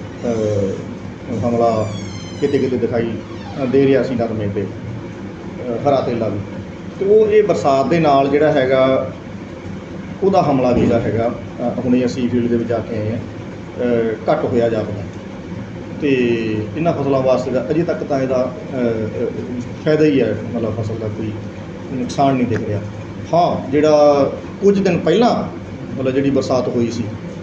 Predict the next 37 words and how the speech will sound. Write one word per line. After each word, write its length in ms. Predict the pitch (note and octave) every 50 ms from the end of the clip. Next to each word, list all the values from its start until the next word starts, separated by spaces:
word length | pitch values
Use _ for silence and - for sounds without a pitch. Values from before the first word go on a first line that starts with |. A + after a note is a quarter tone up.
| - - - - - - - - - - -
ਤਾਂ 100 | E3+ E3+
ਉਦੋਂ 600 | - - F#3 F#3 F#3+ G3+ G#3+ G#3+ G#3+ G#3+ G#3+ G#3
ਇਹ 220 | F3 G3 G3 G3+
ਸੀਗਾ 380 | F#3+ F3 E3 D#3+ F#3+ F#3 F#3 F#3
ਕਿ 180 | F3+ F3 F3+
ਉਹ, 240 | F3 - F#3 F#3 F3+
ਅਹ, 320 | - - - D#3+ E3 D#3+
ਕਈ 200 | D#3+ F3 F#3 G3
ਥਾਵਾਂ 260 | - F#3 E3+ E3 E3 D#3+
'ਤੇ, 380 | E3 E3 D#3+ D#3 D#3 D#3 D3 - - -
ਅਹ, 140 | D#3 D3 C#3+
ਟੁੱਟਵੀਂ 440 | C#3 - D#3 - D3+ C#3+ D3+ D3+ C#3+ - - - - - - - - -
ਤੇ 60 | D3
ਭਾਰੀ 320 | C#3 - E3+ D#3+ C3+ C3+ A#2+
ਬਰਸਾਤ 380 | B2+ C3+ - D3 C#3+ C#3 C#3+
ਹੋਈ 260 | D3 C#3 C#3+ D3 D3 C#3+
ਤੇ 140 | C#3+ D#3
ਉਹਦੇ 280 | D#3 E3+ F3+ D#3 E3+ E3
ਨੀਵੇਂ, 640 | C#3 C3 C3 C#3 D3 D#3 E3 E3+ E3+ E3+ E3+ E3+ E3+
ਅਹ, 680 | E3+ - - - - - - - D#3+ D#3 D3+ D3 C#3 C3
ਵਾਹਨ 280 | B2 C3 C3+ D3 D3 C#3+
ਸੀ, 240 | - - C3+ A#2 G#2 G2+ G2 - - - - - - - - - -
ਕਿਉਂਕਿ 220 | - E3 E3 E3 F3
ਕਈ 180 | - F3+ F#3
ਪਿੰਡਾਂ 300 | G3+ G3 F#3+ D#3+ D#3 D3+
ਦੇ 80 | D3+ D3+
ਵਿੱਚ 160 | C#3+ D3 -
ਜਿਹੜੀ 260 | C#3+ C#3 D3+ D3+ D#3+
ਟੋਪੋਗ੍ਰਾਫੀ 600 | D#3 D#3+ D3 C#3 - D#3+ D3 D3+ D3 C#3+ - C3+
ਇਸ 80 | C3+ C3+
ਤਰ੍ਹਾਂ 180 | - C3 C3+ C3
ਦੀ 140 | B2+ C3
ਵੀ 100 | B2+ C3
ਉੱਚੇ 200 | B2 - - C#3
ਨੀਵੇਂ 220 | B2 B2+ B2 B2 A#2+
ਵਾਹਨ 240 | A#2 A2+ A2 A#2 A#2+
ਨੇ, 120 | A#2 G#2+